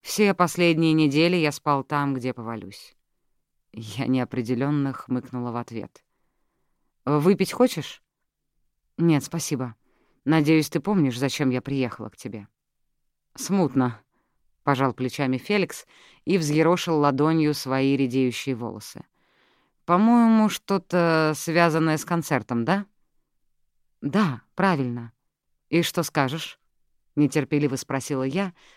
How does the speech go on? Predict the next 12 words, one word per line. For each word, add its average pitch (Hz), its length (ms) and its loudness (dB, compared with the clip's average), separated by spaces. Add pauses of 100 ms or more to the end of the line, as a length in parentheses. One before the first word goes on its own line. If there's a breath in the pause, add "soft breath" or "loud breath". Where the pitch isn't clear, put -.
сгорая 151 540 -2
от 139 80 -10
любопытства. 120 680 -12 (1080)
Так - 180 -6
все 151 240 0
же 135 160 -2
он 139 140 2
справился 160 640 -4
с 117 60 -10
брошенным 123 500 -4
ему 123 280 -2
вызовом 113 580 -8